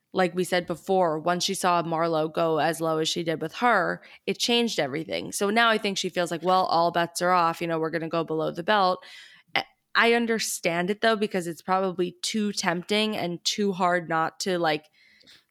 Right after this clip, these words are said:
show all your cards when the moment presents itself. But I wish she had just shown restraint and not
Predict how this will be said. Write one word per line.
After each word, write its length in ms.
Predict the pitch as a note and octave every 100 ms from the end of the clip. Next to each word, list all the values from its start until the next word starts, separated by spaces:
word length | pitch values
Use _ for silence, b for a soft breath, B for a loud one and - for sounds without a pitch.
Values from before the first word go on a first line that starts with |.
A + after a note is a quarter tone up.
| _ _ -
show 360 | - - A3 G3
all 140 | F#3
your 180 | F3 E3+
cards 580 | - F3 D#3+ E3+ F#3+ F#3
when 160 | F3+ E3+
the 60 |
moment 360 | E3 D#3+ E3+ D#3+
presents 440 | F#3+ E3 D3+ D#3
itself. 480 | F#3+ - G#3+ G#3+ G#3
But 100 | F3+
I 140 | E3+
wish 340 | E3+ E3 G3 G3
she 200 | - F#3+
had 100 | E3+
just 160 | E3 D#3+
shown 280 | - F3 E3+
restraint 520 | E3 - - E3+ E3
and 160 | D3
not 340 | D#3 D3+ D#3